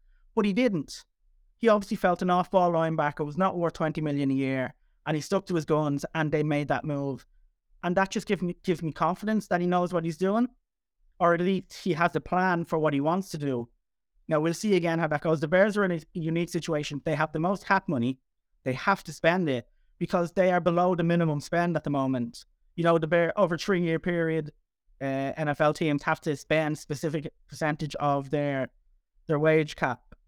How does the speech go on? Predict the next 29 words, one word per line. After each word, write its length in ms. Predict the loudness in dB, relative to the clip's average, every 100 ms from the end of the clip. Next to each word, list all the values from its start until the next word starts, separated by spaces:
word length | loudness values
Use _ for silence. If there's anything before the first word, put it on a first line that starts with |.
| _
the, 140 | -6
the, 160 | -4 -4
the 120 | -4
salary 360 | -2 -2 -2 -2
cap. 240 | -4 -6 -10 _ _ _ _ _
The 80 | -2
Bears 260 | 0 0 0
are 80 |
way, 360 | -2 0 4 4
way 160 | 2 0
below 260 | 0 0
that. 220 | 0 -2
So 240 | -2 -4 -2
they 120 | 0 2
had 220 | 2 2
money 240 | 0 0
this 180 | -4 -4
year, 160 | -4 -4 -4
and 160 | -4
they, 180 | -4 -8 _ _ _ -4
to 140 | -2
a 40 |
point, 380 | 0 0 0 0
they 120 | -4 -4
actually 340 | -4 -4 -6
have 340 | -6 -4 -4 -4
to 100 | -10
spend 380 | 2 2 2
it. 160 | 0 -4